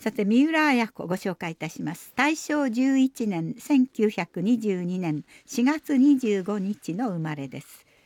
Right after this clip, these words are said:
平成十一年、千九百九十九年十月十二日に七十七歳で亡くなりました。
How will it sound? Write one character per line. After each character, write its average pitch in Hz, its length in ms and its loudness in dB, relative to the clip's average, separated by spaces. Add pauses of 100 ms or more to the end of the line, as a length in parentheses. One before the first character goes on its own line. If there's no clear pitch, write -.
(120)
平 294 220 2
成 269 320 0
十 262 260 0
一 277 260 -2
年、 170 280 -6
千 254 300 2
九 196 240 -4
百 165 200 -10 (180)
九 233 240 0
十 151 420 -4
九 247 200 2
年 127 200 -2 (240)
十 269 240 2
月 269 340 -2
十 269 340 -2
二 247 140 4
日 247 320 0
に 233 180 -4 (260)
七 254 300 0
十 240 260 -2
七 220 240 -4
歳 208 280 -6
で 240 200 -8
亡 160 120 -6
く 185 140 -12
な 165 120 -8
り 151 140 -8
ま 143 120 -10
し - 160 -20
た。 - 120 -18